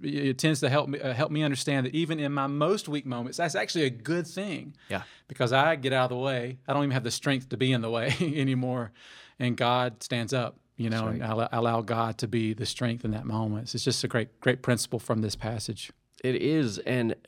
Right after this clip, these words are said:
Speaker 2: there's just something about praise. And, you know, they were,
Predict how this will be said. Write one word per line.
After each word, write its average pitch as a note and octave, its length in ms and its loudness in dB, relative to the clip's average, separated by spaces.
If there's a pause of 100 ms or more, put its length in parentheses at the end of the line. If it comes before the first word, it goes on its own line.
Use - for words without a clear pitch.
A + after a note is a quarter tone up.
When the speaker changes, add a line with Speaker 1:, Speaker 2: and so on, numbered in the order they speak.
(320)
Speaker 2:
there's C3 220 0 (120)
just - 460 -6
something F3 520 4
about A#2+ 380 2
praise. F2 580 -6 (1160)
And, A2+ 360 0
you A#2+ 180 2
know, B2 80 4
they B2+ 160 4
were, D3+ 140 2